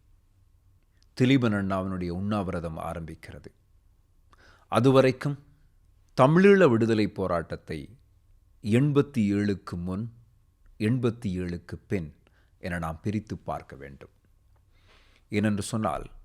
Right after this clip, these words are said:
எண்பத்தி ஏழுக்கு முன் தமிழீழ விடுதலை போராட்டம் பல சிக்கல்களையும்,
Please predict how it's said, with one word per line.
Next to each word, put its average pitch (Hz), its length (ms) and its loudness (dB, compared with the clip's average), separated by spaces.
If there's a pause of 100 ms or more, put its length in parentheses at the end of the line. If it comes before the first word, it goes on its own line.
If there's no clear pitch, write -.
(460)
எண்பத்தி 180 520 4 (100)
ஏழுக்கு 131 500 2
முன் 104 360 -6 (500)
தமிழீழ 151 380 2
விடுதலை 113 340 0
போராட்டம் 87 680 -4 (400)
பல 117 180 2
சிக்கல்களையும், 87 960 -4